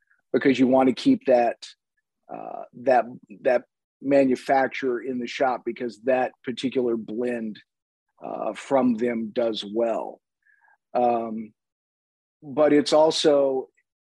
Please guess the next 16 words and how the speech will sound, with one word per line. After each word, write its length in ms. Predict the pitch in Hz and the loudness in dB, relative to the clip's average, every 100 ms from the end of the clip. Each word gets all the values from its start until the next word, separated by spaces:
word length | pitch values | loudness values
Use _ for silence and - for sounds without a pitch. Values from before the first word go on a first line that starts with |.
| _ _ _ _ _ | _ _ _ _ _
trying 200 | - 147 | -8 -6
to 80 | 143 | -6
figure 240 | 131 147 127 | -2 -2 -2
out, 120 | - | -4
is 160 | 151 | -6
there, 160 | 160 160 | -2 -4
do 240 | 139 147 | -4 -2
I 120 | 147 143 | -2 -2
have 180 | 143 135 | -4 -6
something 380 | 160 143 143 | -10 -6 -8
to 160 | 131 131 | -8 -8
replace 500 | 127 - 135 131 - | -8 -6 -6 -6 -8
it? 120 | - _ - | -16 _ -10
Is 180 | 139 - | -10 -2
something 460 | 151 143 156 143 | -4 -2 -2 -2
going, 240 | 131 135 | 0 -2